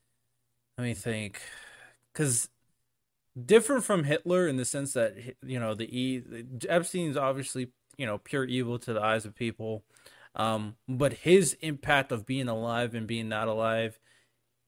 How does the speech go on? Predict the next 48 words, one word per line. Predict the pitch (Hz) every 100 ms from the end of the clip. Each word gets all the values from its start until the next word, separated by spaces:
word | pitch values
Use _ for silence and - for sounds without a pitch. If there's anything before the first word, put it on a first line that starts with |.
| -
is | 156 135
a |
little | 123 135 185 147
bit | 147 113 107
different | 151 156 139 123 110 -
in | 131
the | 123
sense | - 131
that | 123 117
he | 123 135
can | 127
affect, | 117 - - 123 113 -
like, | 104 -
some | - 127 117
of |
the | 113
most | 107 -
powerful | 117 110 104 - 104
people | - 110 - 107 107 - - -
and | 117 123
their | 123 104
image | - 113 110 110 110 -
and | 107 101
all | 104 110
that | 107 104
stuff. | - 104 98 - _ - - - - -
So | - 151 147 139 - _ -
it | 190
would | 185
be | 202
hard | 175 214 208
to, | 185 - 180 147
to | 147
kind | - 151
of | -
figure | 160 143
out, | 156 127
like, | 131 117
morally, | 139 165 185 185 160 143
obviously, | 143 143 143 127 120 117 104 - _ _ -
you | 139
would | 127
wanna | 127 117
tell | 113 117
the | 113
people, | 117 110 104 98 110 _ _ _ -
but, | 131 143
like, | 131 120 117 -